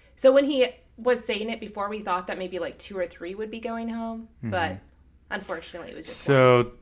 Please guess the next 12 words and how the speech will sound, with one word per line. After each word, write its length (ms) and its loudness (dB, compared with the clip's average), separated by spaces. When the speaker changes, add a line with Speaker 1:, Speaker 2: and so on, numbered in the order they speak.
Speaker 2:
the 80 -2
first 480 -4
thing 260 0
that 120 2
I 160 4
noticed 400 0
that 80 0
happened 600 2
that 220 0
was 160 -8
kinda 220 -6
strange 500 -4